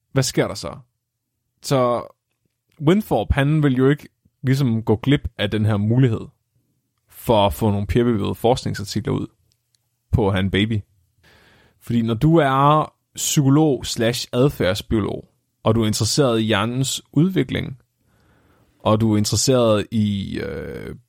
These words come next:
betingning, instinkt og, øh, hvad hedder det, forskellen på arv og miljø og så videre, så har du lige der muligheden for at indsamle data af en fuldstændig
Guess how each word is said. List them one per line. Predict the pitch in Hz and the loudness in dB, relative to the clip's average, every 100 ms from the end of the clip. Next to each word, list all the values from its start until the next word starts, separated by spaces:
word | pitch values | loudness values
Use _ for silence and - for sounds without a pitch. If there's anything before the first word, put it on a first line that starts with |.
| _ _ - | _ _ -4
betingning, | 120 - 185 151 107 87 98 _ _ _ _ _ _ _ - | -2 0 0 0 -2 -4 -8 _ _ _ _ _ _ _ -2
instinkt | 113 - 175 147 95 - _ | -2 0 0 0 -4 -14 _
og, | 107 101 98 95 95 92 | 0 2 2 2 0 0
øh, | 85 85 87 - _ _ _ - | -4 -8 -14 -20 _ _ _ -4
hvad | 104 | 0
hedder | 110 92 | 2 0
det, | 87 82 | -2 -6
forskellen | - 127 147 - 104 101 | 2 2 2 0 0 0
på | |
arv | - 131 | 0 2
og | 110 101 | 2 2
miljø | 101 110 143 | 0 2 2
og | |
så | - 107 | 0 -8
videre, | 95 92 - - - - _ | -10 -10 -16 -20 -20 -20 _
så | - 147 | -4 0
har | 175 165 | 2 0
du | 113 156 160 | 2 2 4
lige | 143 151 | 2 2
der | 165 123 73 - - | 2 0 -2 -12 0
muligheden | 131 156 147 117 98 | 2 4 4 2 -6
for | - 107 113 - | -2 -2 -2 -6
at | - | -2
indsamle | 127 147 - 76 78 - - _ _ _ _ _ _ _ 135 | -2 0 -4 -8 -10 -14 -16 _ _ _ _ _ _ _ -2
data | 131 175 - 123 101 - | 0 0 -2 -6 -6 -6
af | 107 | -2
en | 101 110 | -2 -4
fuldstændig | - - 180 180 - - 139 113 82 87 | -6 0 0 0 -8 -2 -2 -2 -6 -10